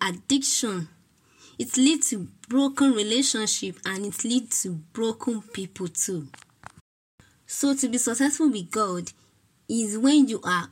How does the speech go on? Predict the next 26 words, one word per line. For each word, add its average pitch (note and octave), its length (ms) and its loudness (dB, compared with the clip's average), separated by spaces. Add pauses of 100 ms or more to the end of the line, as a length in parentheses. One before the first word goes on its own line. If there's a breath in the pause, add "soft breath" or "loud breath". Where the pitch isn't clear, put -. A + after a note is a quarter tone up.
obedient, F3+ 760 -6 (420)
faithful, F#3 840 -2 (360)
and F3+ 260 -2
righteous. F3+ 880 -4 (920 loud breath)
And G#3 220 -2
you C#4+ 180 6
doing B3 500 0
the G3 100 -4
work G#3+ 380 -2
of E3 240 -4
God, F#3 400 -4 (560)
you F#3+ 100 -6
can F#3 300 -4
be E3 260 -4 (260)
successful G3 840 -6
in E3 240 -4
whatever F#3 880 -4 (100)
you G#3+ 460 -6
are E3+ 100 -4 (140)
doing. E3+ 420 -6 (340 loud breath)
You A3 100 2
know, B3+ 120 6
also E4 280 0
putting C4+ 460 4
God A3+ 260 -2
first, - 480 -4